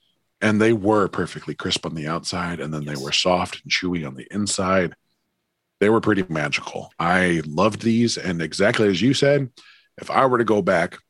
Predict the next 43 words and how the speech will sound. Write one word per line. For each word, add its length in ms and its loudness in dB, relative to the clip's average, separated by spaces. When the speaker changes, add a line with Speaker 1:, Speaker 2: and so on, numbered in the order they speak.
Speaker 1:
I 80 4
would 160 4
have 120 0
to 80 -10
make 140 -4
sure 200 0
I 100 -2
had 260 0
at 120 -2
least 340 -6
two 160 2
other 120 2
people 240 -4
with 200 -6
me 240 -6
if 140 -10
I 60 -4
were 100 -2
to 60 -4
order 260 -2
them, 200 -12
because 440 -8
there's 200 -12
no 220 -6
way 220 -4
you 120 -12
could 200 -20
eat 200 -6
all 140 -4
these 380 -12
Speaker 2:
Mm-mm. 240 -16
Speaker 1:
at 140 -2
all. 320 -2
Speaker 2:
Mm-mm. 240 -18
Totally. 300 -2
Speaker 1:
So, 140 2
but 200 -4
thumbs 280 2
up 200 2
on 140 0
those 220 -6
for 220 -2
real. 320 -2